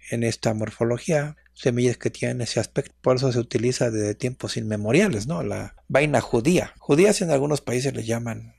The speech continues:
a los frijoles, ¿verdad? O porotos, o sea, en América del Sur. Pero este es especial, es el frijol riñón. Cuando está en ejote, ¿verdad? Cuando está tierno es cuando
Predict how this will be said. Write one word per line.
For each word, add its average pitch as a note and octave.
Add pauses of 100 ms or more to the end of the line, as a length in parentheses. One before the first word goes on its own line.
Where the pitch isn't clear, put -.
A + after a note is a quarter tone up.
a C3
los C3+
frijoles, - (500)
¿verdad? - (360)
O -
porotos, B2
o -
sea, A2 (240)
en B2
América B2
del G#2
Sur. D3 (300)
Pero D#3
este E3+
es F3+
especial, A#2+ (260)
es B2+
el C3+
frijol A#2
riñón. A#2+ (100)
Cuando B2
está D3
en D3+
ejote, D3 (180)
¿verdad? B2
Cuando A#2
está -
tierno A#2+
es B2
cuando G#2+